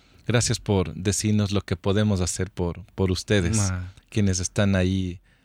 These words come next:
Speaker 1: semana a semana luchando y que no siempre se los ve en las entre semana toda la labor que realizan.
Speaker 2: Ujú.
Speaker 1: Freddy, para quienes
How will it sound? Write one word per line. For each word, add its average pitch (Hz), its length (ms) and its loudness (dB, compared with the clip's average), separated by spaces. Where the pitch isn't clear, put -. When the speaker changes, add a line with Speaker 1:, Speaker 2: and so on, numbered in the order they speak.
Speaker 1:
semana 113 500 0
a - 20 0
semana 101 460 2
luchando 95 480 0
y 92 60 0
que - 220 0
no 143 400 0
siempre 180 400 -2
se 139 160 0
los 110 300 0
ve 131 280 -2
en 143 280 2
las - 260 -2
entre 117 380 2
semana 104 540 2
toda 135 260 2
la 98 140 2
labor 92 340 -2
que 95 120 -4
realizan. 92 580 -4
Speaker 2:
Ujú. 117 260 0
Speaker 1:
Freddy, 147 320 2
para 117 240 -2
quienes 117 560 0